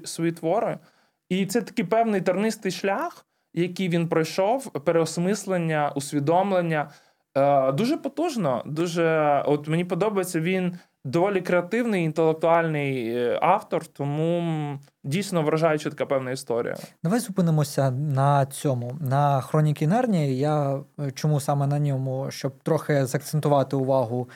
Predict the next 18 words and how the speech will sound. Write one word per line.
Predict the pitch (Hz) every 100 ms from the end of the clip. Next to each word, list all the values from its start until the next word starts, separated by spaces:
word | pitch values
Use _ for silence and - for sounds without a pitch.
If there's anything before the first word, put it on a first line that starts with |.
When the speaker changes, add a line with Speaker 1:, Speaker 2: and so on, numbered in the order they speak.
| - -
Speaker 2:
в | -
чому | - 165 135
сама | - 135 131
суть, | 123 - 127 127 -
о, | 135 131 131 127 131 135
цього, | - 139 131 127 - - _ -
е, | 160 -
і | 185 151 151 -
твору, | 151 156 147 139 151 170
і | 147
фільму | 143 143 127 156 175
потім | 214 240
вже | 233 247 247 262 - - -
екранізованому, | 190 196 196 196 196 190 180 175 170 -
о, | 151 147 147 139
тому | 156 170
що, | 156 - 165 160 160 156 151 170 202
ну, | 196 151